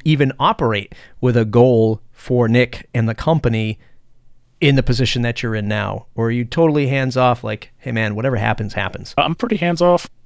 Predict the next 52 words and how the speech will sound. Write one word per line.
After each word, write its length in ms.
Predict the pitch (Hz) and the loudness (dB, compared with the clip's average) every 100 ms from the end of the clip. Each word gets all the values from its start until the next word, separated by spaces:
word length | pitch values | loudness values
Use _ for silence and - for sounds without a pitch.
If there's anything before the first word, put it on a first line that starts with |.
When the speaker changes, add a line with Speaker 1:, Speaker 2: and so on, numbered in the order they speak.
| - - | -20 -10
Speaker 2:
I 140 | - 160 | -2 0
don't, 360 | 170 170 - | 2 0 0
uh, 60 | 156 | 0
honestly, 500 | 147 156 165 160 147 | 2 2 0 2 2
I 100 | 143 | 2
don't. 460 | 135 147 143 - - - | 2 2 2 -2 -6 -4
I 60 | |
think 240 | 170 160 - - | -2 -2 -4 -4
maybe 320 | 147 147 135 | -2 0 0
that 300 | 127 143 143 | 0 0 0
goes 140 | - 135 | -2 0
back 140 | 135 | 0
to 80 | - | 0
that 80 | 123 | -4
closure 300 | - 123 127 | -2 -4 -4
question, 380 | - 120 - 113 | -2 -2 -2 -6
which 140 | 117 | -6
is 100 | 123 - | -8 -6
kind 200 | - 262 | 0 0
of 240 | 240 - - _ - _ | 0 -6 -20 _ -20 _
feels 360 | - 233 202 | 2 4 4
like 100 | - | 2
closure, 340 | - 202 190 170 | 4 2 4 2
even 180 | 170 | 2
though 100 | 165 | 0
the 60 | 156 | 0
business 320 | 160 156 151 | -2 -2 -4
isn't 200 | 156 143 | -4 -2
sold. 300 | 147 147 135 | 2 2 2
You 60 | 135 | -2
know, 80 | 131 | -2
it's 100 | 131 | -2
not 180 | 123 | -4
totally 300 | - 165 165 | 0 2 2
out 40 | 135 | 0
of 60 | |
my 80 | 131 | 0
hands, 240 | 127 131 127 | -2 -4 0
but 140 | 139 | 0
it 60 | 139 | 2
feels 240 | 214 185 | 2 4
like 80 | 170 | 2
closure 340 | - 165 151 | 2 2 2
because 400 | 147 - 147 135 - - - - - - | -2 0 0 0 -6 -18 -20 -20 -20 -6
I 80 | 143 | -2
really 280 | 143 151 143 | 2 2 2
am 100 | 131 | 2
not 240 | 135 135 - - - - - - - - | 0 -2 -8 -20 -20 -20 -20 -20 -20 -4
very 240 | 139 135 | 0 2
involved 340 | 123 120 120 | 2 0 0
anymore. 320 | 117 110 107 151 _ | -2 -4 -6 -10 _
And 400 | 151 143 139 135 | 0 0 0 -4